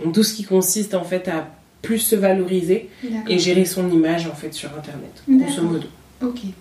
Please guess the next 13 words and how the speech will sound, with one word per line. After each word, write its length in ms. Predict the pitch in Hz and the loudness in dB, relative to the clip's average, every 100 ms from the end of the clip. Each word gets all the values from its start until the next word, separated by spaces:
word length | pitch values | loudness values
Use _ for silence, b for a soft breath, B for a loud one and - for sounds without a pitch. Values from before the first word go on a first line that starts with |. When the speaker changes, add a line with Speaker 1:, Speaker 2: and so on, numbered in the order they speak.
| - B B B | -20 B B B
Speaker 2:
Et 120 | 233 | -2
du 140 | 233 247 | -2 -2
coup, 240 | 320 311 | -2 0
comment 220 | 269 247 254 | 0 2 2
ça 160 | 233 | 0
t'est 240 | 220 214 190 | -6 -6 -6
venu, 420 | 196 196 233 240 | -4 -4 -2 -4
euh, 60 | 196 180 185 196 - - - - B B 214 | -4 -6 -10 -14 -20 -20 -20 -20 B B -8
euh, 20 | 208 202 202 214 B - | -8 -8 -8 -12 B -2
ce 100 | 247 | 2
Speaker 1:
Comment 140 | 285 | 4
ça 60 | 311 | 4
Speaker 2:
parcours ? 100 | 254 | 2